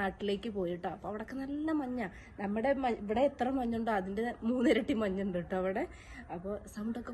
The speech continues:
കുറച്ച് പോയിട്ട് ഇപ്പോഴാണ് കുറച്ചൊന്ന് ശരിയായിട്ടുള്ളൂ കേട്ടോ. അപ്പൊ നമ്മൾ വീഡിയോ ഇട്ടിട്ടും കുറേ ആയിട്ടുണ്ട് കേട്ടോ. അപ്പൊ ദേ നമ്മുടെ കൃഷിയൊക്കെ ദേ ഇങ്ങനെ എത്തിയിട്ടുണ്ട് കേട്ടോ. അതിൻ്റെ തക്കാളിയൊക്കെ ദേ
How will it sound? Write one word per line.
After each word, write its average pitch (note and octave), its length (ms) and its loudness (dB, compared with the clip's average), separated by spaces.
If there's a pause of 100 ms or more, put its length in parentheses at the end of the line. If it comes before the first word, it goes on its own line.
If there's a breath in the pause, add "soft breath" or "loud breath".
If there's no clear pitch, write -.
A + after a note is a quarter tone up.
കുറച്ച് G#3+ 260 -2
പോയിട്ട് G3 300 0
ഇപ്പോഴാണ് G3+ 340 0
കുറച്ചൊന്ന് A3+ 480 -2
ശരിയായിട്ടുള്ളൂ F3+ 560 0
കേട്ടോ. G3 220 -2 (680 loud breath)
അപ്പൊ G#3 140 -2 (420 loud breath)
നമ്മൾ F#3+ 180 -2 (160)
വീഡിയോ G3 300 8
ഇട്ടിട്ടും A#3 300 4 (120)
കുറേ G3+ 280 4
ആയിട്ടുണ്ട് F3+ 340 4
കേട്ടോ. F3+ 180 4 (560 loud breath)
അപ്പൊ F3+ 200 -2
ദേ F3+ 60 6 (100)
നമ്മുടെ E3+ 280 0
കൃഷിയൊക്കെ G#3+ 540 4
ദേ F3+ 60 4 (200)
ഇങ്ങനെ G3+ 260 6
എത്തിയിട്ടുണ്ട് E3+ 440 2
കേട്ടോ. F3 200 0
അതിൻ്റെ F3+ 280 4
തക്കാളിയൊക്കെ G#3 560 6
ദേ F3+ 60 8